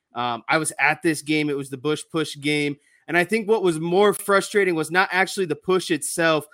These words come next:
but the wide receiver screen that got him down there about ninety,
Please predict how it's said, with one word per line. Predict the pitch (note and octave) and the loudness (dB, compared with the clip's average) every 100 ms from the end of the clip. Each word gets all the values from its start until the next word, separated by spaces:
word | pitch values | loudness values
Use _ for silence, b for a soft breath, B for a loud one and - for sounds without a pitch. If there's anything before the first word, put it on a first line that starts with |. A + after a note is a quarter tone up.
| b b | b b
but | D#3+ | -4
the | D#3+ | -2
wide | D3 F3 F3 | 4 4 4
receiver | F3 - F#3+ E3+ | -2 -6 -4 -4
screen | - - E3+ F#3 F3 | -4 -8 -4 -2 -2
that | E3 D3+ | -4 -6
got | D3+ D#3 | -2 -2
him | D#3 D3 | -2 -6
down | D3+ D#3 D#3 | -4 -4 -2
there | D3+ | -4
about | C#3 C#3+ C#3 | -2 -2 -4
ninety, | D3+ D3 D#3 D#3 D#3 D3+ | -6 -4 -4 -4 -6 -8